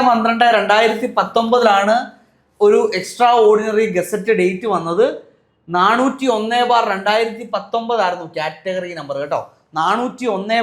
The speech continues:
ബാർ രണ്ടായിരത്തി പത്തൊൻപത് പ്രകാരമാണ് കഴിഞ്ഞ പ്രാവശ്യം എന്ത് വന്നത്, നമുക്ക്, ആ, നോട്ടിഫിക്കേഷൻ വന്നത്. പക്ഷേ വളരെ ലേറ്റായിട്ടാണ് പരീക്ഷ നടന്നത്. രണ്ടായിരത്തി ഇരുപത്തിരണ്ടിലാണ് പരീക്ഷകളെല്ലാം, രണ്ടായിരത്തി പത്തൊമ്പത് വിളിച്ചൊരു നോട്ടിഫിക്കേഷൻ രണ്ടായിരത്തി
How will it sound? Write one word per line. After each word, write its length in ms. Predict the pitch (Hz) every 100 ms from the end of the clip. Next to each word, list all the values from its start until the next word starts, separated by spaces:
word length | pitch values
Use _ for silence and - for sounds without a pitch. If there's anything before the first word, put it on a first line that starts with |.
| 202
ബാർ 160 | 214 208
രണ്ടായിരത്തി 480 | 175 185 208 214 226 185
പത്തൊൻപത് 480 | 180 - 214 208 214 208
പ്രകാരമാണ് 500 | 190 196 202 180 190 175
കഴിഞ്ഞ 180 | 170 196
പ്രാവശ്യം 400 | 180 180 175 190 - 160
എന്ത് 180 | 175 190
വന്നത്, 280 | 160 139 127 - _ _ _ _ 156
നമുക്ക്, 300 | 175 170 262 294 - _ _ _ 147
ആ, 40 | 156 160 156 151 147 - 170
നോട്ടിഫിക്കേഷൻ 720 | 190 190 185 190 196 185 233 233
വന്നത്. 240 | 226 156 113 - _ -
പക്ഷേ 220 | 190 262 240 196
വളരെ 240 | 208 254 220
ലേറ്റായിട്ടാണ് 640 | 202 208 262 262 226 196 156
പരീക്ഷ 320 | 147 180 185 190
നടന്നത്. 260 | 131 113 _ _ _ 135
രണ്ടായിരത്തി 400 | 147 180 202 202
ഇരുപത്തിരണ്ടിലാണ് 680 | 180 208 226 233 214 175 180 185 _ _
പരീക്ഷകളെല്ലാം, 760 | 156 185 202 226 208 185 190 196 165
രണ്ടായിരത്തി 340 | 156 185 202 180
പത്തൊമ്പത് 420 | 160 196 202 220 208
വിളിച്ചൊരു 380 | 190 190 190 214 - - 156
നോട്ടിഫിക്കേഷൻ 680 | 170 185 196 190 196 202 233 - _ -
രണ്ടായിരത്തി 440 | 165 196 226 233